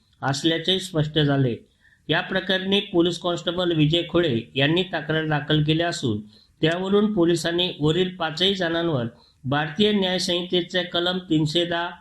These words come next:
ऑब्लिक चार ऑब्लिक पाच पाच स भारतीय सशस्त्र कायदा कलम पंचवीस ऑब्लिक तीन प्रमाणे गुन्हा दाखल केला असून अटक केलेल्या चौघाही आरोपींना सोमवारपर्यंत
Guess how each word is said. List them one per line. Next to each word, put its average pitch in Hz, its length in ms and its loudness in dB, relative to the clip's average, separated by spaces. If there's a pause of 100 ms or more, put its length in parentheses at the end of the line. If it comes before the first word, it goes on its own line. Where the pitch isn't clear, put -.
ऑब्लिक 147 400 0
चार 151 300 -2 (720)
ऑब्लिक 175 480 0
पाच 180 500 -6 (460)
पाच 185 540 -4
स - 40 0 (320)
भारतीय 143 500 0
सशस्त्र 180 840 -2
कायदा 170 500 -2 (340)
कलम 156 340 0 (440)
पंचवीस 165 420 0
ऑब्लिक 175 460 -2
तीन 185 220 4
प्रमाणे 175 440 -2
गुन्हा 170 320 0
दाखल 170 320 -2
केला 165 280 -2
असून 131 460 -4 (320)
अटक 139 300 -2 (100)
केलेल्या 190 380 0
चौघाही 175 640 -2
आरोपींना 160 760 0
सोमवारपर्यंत 175 920 -2